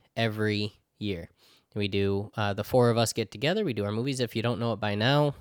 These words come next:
figure it out. It's great. We review horror movies, and the only rule is one of us has to have not seen it, at least one of us. So we're doing that again this year, and we're getting prepped for it, and we're trying to figure out time and all that. Scheduling is impossible.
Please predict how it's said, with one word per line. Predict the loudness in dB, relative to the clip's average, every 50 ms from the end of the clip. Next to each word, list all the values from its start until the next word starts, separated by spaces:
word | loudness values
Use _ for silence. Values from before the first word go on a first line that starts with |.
| -14 -20
figure | -18 -4 0 0 2 2 0 0 0 0
it | 2
out. | 4 4 4 6 4 4
It's | 2 0 -2 -4
great. | 0 2 4 6 6 6 6
We | 4 4
review | 2 2 0 0 -2 0 2
horror | 2 2 2 2
movies, | 2 0 0 0 -2 -2 -4 -4
and | -4 -4 -2 0
the | 0
only | 0 0 0 0 0
rule | 0 2 2 2 2
is | 0 0 -2
one | -2 -2
of | 0 0
us | -2 -2 -4 -8 -12 -14 -20 -20 _ -2
has | -2 0 0 0
to | 0
have | 0 0
not | 0 -2 -2 -2 -4
seen | -6 -6 -6 -6
it, | -8 -8 -6 -4
at | -4 -2
least | -2 -4 -6 -6 -6 -8
one | -10 -12 -12
of | -12
us. | -12 -14 -16 -18 _ _ -20 -20 _ _ _ _ _ _ _ _ _ _ _ _ _
So | -4 -2 0
we're | 2 2 4
doing | 6 6 6
that | 6 6 6 4
again | 4 2 0 0
this | 0 0 -2 -2
year, | -4 -4 -6
and | -6 -6 -4
we're | -2 -2
getting | -2 -2 -2 -2
prepped | -2 -2 -2 -2 -2
for | -4 -4
it, | -2
and | -2 -4
we're | -6
trying | -4 -2 0 0 0
to | 0
figure | -2 -2 0 0
out | -2 -2
time | -2 -4 -4 -4
and | -6
all | -8 -10 -10
that. | -12 -12 -14 -16 _ _ _ _ _ _ _ _ _ _ _ _ _ _ _ _ _ _ _ _ _ _ _ _ _ -8
Scheduling | -6 0 4 4 6 6 6 6 6 6 6 6 4 2 0 0
is | 0 0 0 2 0 0 -2 -4
impossible. | -4 -4 -2 -2 -2 -2 -2 -2 0 0 0 2 0 -2 -2 -2 -4 -6 -6 -8 -10 -10